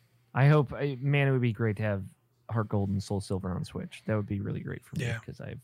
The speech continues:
Speaker 1: not played those. Um, this i-, without, 'cause we're gonna talk about Metroid anniversary-wise in a little bit, but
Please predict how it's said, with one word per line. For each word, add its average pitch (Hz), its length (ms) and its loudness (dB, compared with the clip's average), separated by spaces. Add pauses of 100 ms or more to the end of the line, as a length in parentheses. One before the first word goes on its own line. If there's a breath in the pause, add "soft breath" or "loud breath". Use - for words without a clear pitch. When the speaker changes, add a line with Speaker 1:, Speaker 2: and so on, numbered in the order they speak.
(120)
Speaker 1:
not - 180 -10
played - 200 -10
those. - 260 -10 (800 soft breath)
Um, 120 640 4 (880)
this 151 300 6
i-, 160 240 4
without, 156 480 4 (120)
'cause 123 160 4
we're 143 100 4
gonna 147 120 4
talk 147 100 6
about 131 180 6
Metroid 113 520 4
anniversary-wise 107 720 4
in 101 60 -2
a 98 40 2
little 98 100 2
bit, 98 340 -2
but 98 280 2